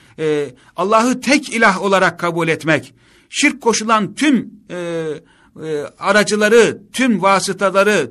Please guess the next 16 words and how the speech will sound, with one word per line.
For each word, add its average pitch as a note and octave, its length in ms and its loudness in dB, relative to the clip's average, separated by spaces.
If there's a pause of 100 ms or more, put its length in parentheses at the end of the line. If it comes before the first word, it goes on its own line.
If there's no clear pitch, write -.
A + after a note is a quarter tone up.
tüm A#3+ 360 0 (200)
güç B3 360 -2
sahibi G#3+ 360 2
olduğu F#3+ 400 2
zannedilen F#3 560 -2
hususları F#3 560 -4
reddetmek, D#3+ 600 -2 (360)
tüm C4 280 -2
tağutlara, F#3+ 920 2 (260)
Allah'ın F#3 440 0
dışında G3+ 360 -2
hüküm E3+ 320 -4
kaynaklarına E3+ 760 -2
karşı D3 320 -6
çıkmak C3+ 400 -10
demektir. B2 460 -8